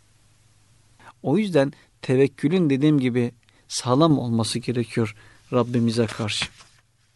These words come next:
Rabbim gerçekten gereği gibi kendisine tevekkül eden kullarından bizi kılsın diyorum. Ve programımın da sonuna gelmiş bulunuyorum.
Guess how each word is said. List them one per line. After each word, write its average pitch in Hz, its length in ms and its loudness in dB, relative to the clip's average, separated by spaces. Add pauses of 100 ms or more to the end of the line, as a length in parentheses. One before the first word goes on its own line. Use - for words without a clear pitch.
(840)
Rabbim 180 420 -2 (300)
gerçekten 180 720 2 (1900)
gereği 175 440 6
gibi 151 360 4
kendisine 156 600 -2
tevekkül 156 560 -2
eden 135 360 -4
kullarından 131 840 -4 (1300)
bizi 135 220 -4
kılsın 123 480 -4
diyorum. 151 380 -4 (920)
Ve 185 120 4
programımın 196 880 0
da 202 220 2
sonuna 165 380 0
gelmiş 165 460 0
bulunuyorum. 131 560 0